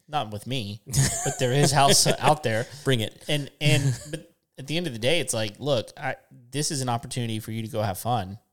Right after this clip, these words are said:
Speaker 2: And it,
Speaker 1: With
Speaker 2: it's a blast, and it's,
Speaker 1: It
Speaker 2: and it's,
Speaker 1: is.
Speaker 2: it's super safe.
Speaker 1: Yeah.
Speaker 2: I mean, like, because, I mean, like, it, it took us, like, a good, like, ev-, everybody there is a gun owner.
Speaker 1: Yeah.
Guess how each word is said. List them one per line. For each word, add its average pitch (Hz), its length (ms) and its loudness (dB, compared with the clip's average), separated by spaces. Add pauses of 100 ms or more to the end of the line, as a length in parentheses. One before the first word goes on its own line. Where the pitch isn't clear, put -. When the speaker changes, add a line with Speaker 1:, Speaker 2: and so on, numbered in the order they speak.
(540)
Speaker 2:
And 185 120 2
it, 202 40 10
Speaker 1:
With - 160 6
Speaker 2:
it's 143 160 4
a 147 60 6
blast, 120 360 2
and 139 80 0
it's, 143 200 4
Speaker 1:
It - 120 0
Speaker 2:
and 151 80 4
it's, 165 240 4
Speaker 1:
is. - 60 -6
Speaker 2:
it's 147 140 2
super 156 320 2
safe. 110 460 2 (440)
Speaker 1:
Yeah. 254 120 2 (120)
Speaker 2:
I 127 40 -6
mean, 131 120 2
like, 127 200 2
because, 127 360 0 (140)
I 135 40 0
mean, 131 120 0
like, 131 200 -2
it, 160 200 -2
it 180 120 0
took 214 200 0
us, - 360 2 (140)
like, 135 300 -8
a 135 80 -8
good, 135 400 2 (500)
like, 147 120 -2
ev-, 202 160 6
everybody 185 440 4
there 120 640 4
is 123 160 2
a 117 40 -4
gun 110 220 -4
owner. 85 400 -16
Speaker 1:
Yeah. - 180 -8